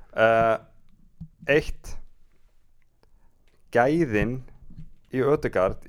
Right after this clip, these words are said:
sko, mér finnst hann vera, verða betri bara með hverjum leik, sko. Þú veist, þegar hann kom inn á, á móti Zurich, þá sá maður bara, þú veist, þetta er svo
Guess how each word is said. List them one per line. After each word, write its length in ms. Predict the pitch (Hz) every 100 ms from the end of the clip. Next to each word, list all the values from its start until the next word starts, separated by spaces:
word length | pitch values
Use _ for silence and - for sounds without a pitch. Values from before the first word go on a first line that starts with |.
| -
sko, 180 | - 135
mér 220 | 127 139
finnst 340 | - 165 175 -
hann 140 | 143
vera, 180 | 143 139 -
verða 320 | 143 143 131 -
betri 500 | 151 185 202 - 151
bara 180 | 135
með 120 | 131 -
hverjum 320 | 170 160 143
leik, 420 | 160 104 - -
sko. 240 | - - - _ _ _ - _ _ _ _ _ _
Þú 140 | -
veist, 160 | 120 - - - _
þegar 220 | - 120
hann 200 | 131 175
kom 240 | 196 180 180
inn 220 | 214 185
á, 160 | 95 90
á 360 | 120 - -
móti 200 | 127 120
Zurich, 460 | 120 127 92 - - - - _ _ _ _ - -
þá 100 | -
sá 140 | 117 151
maður 220 | 170 160
bara, 160 | 147 135
þú 160 | - 147
veist, 160 | - - -
þetta 240 | 127 139
er 40 |
svo 100 | 131